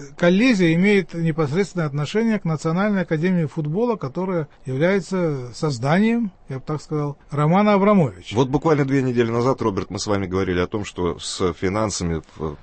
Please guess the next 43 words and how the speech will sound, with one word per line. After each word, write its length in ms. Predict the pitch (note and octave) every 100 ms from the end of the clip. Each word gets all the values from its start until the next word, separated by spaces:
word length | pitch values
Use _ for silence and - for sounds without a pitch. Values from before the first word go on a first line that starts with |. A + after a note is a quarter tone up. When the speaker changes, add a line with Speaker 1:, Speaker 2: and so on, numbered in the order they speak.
| -
Speaker 2:
чиновничьих 600 | - G2+ F#2 E2 - D#2
структурах 520 | - G2 - D#2+ D2+ - - - -
в 60 |
российском 400 | F#2 F#2+ E2+ D#2+
футболе 420 | D#2+ F2+ A2+ F#2
и 340 | - F2 E2 D2+
в 460 | - - - _
Российском 360 | E2 D#2 D2 D2+
футбольном 320 | - D#2+ D2+
союзе 380 | - F2 G#2+ D#2+
и 20 |
Российской 360 | D#2 D2+ D2+ D#2
футбольной 440 | D#2 D#2 D#2 D2+
премьер-лиге 440 | - D#2 D2+ D2 E2
все 200 | - A#2
в 60 |
порядке 480 | G2 E2+ D2+ - E2+
вроде 260 | F#2 G2 G#2+
бы 120 | A2+
как, 300 | C#3 C#3 -
и 100 | E2+
тем 200 | - E2+
не 80 | E2
менее 240 | B2 C3
такой 360 | F2+ E2+ G2+ D#2+
важный, 540 | D#2 G#2+ G#2+ D#2+ D#2 - -
ключевой 480 | G2 - G#2 F#2+
вопрос, 400 | E2 F2 B2 A#2+
как 300 | - E2+ -
подписание 500 | - - F2 F#2+ D#2+ D2+
контракта 460 | E2+ - G#2+ -
с 60 | D2+
главным 400 | E2+ F2+ D#2+ D2+
тренером 420 | E2+ D#2+ D2+ D2
сборной, 380 | D#2 A2 G2 D#2
да 80 | D#2+
еще 180 | -
в 60 | D#2+
канун 280 | F2 F2+ E2
чемпионата 560 | - D2+ E2 E2 D#2
Европы, 480 | D2 C#2+ G#2 A2+ F#2 - - - -
не 100 | F2
решен. 380 | F2 G2 B2+ F#2